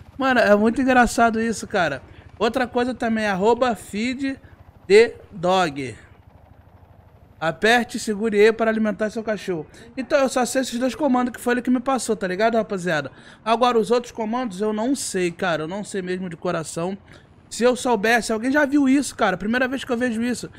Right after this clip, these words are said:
Se alguém já viu isso, cara, deixa nos comentários aí. <laughs> Aperte E para comer seu toma.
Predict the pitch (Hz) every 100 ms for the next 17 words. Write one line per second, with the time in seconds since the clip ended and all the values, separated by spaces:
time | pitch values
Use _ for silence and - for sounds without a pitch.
0 | - - - 240 247 233 262 262 226 233
1 | 247 220 - 202 180 220 247 220 233 220
2 | 214 208 202 185 175 185 240 - - -
3 | - - - - - - - - - 175
4 | - 175 196 - 254 - - - - -
5 | - 180 214 214 208 202 - 202 202 -
6 | 196 - 165 156 147 131 131